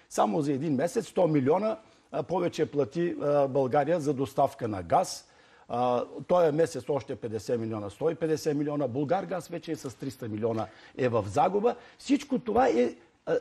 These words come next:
заедно с управляващите. Питам аз, къде са тези пари? И изведнъж се оказва, че ние сме, а, виновните,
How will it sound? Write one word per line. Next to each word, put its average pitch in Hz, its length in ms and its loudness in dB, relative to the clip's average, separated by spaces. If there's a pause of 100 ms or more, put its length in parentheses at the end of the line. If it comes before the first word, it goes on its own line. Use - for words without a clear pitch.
заедно 226 400 2
с - 240 0
управляващите. 143 920 2 (280)
Питам 247 300 0
аз, 220 180 -4
къде 170 280 -2
са 262 140 0
тези 151 340 2
пари? 190 340 2 (340)
И 196 100 -2
изведнъж 214 420 2
се 233 80 0
оказва, 240 340 2
че 247 160 -4
ние 240 220 2
сме, 175 300 -2 (340)
а, 147 240 2
виновните, 143 760 2